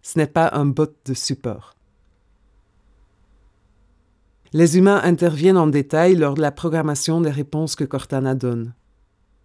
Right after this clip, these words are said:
Comment Cortana doit-elle réagir lorsqu'on lui propose des actions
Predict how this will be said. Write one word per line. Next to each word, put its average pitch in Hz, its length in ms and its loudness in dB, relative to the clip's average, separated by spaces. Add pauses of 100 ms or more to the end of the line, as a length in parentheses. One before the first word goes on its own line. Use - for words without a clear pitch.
(240)
Comment 175 300 4
Cortana 170 500 -2
doit-elle 147 360 -2
réagir 147 680 -2 (260)
lorsqu'on 160 400 0
lui 160 180 2
propose 165 400 -2
des 156 160 0
actions 156 460 -2